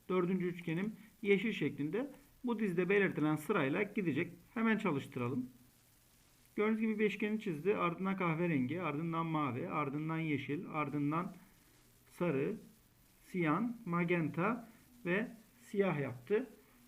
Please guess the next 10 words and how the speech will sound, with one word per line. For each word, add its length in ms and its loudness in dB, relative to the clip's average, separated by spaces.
Farklı 400 2
bir 180 -2
geometrik 480 2
desen 260 2
oluşturmuş 500 -4
olduk. 340 -8
Peki 220 0
bunu 260 2
işte 160 -8
yeniden 540 2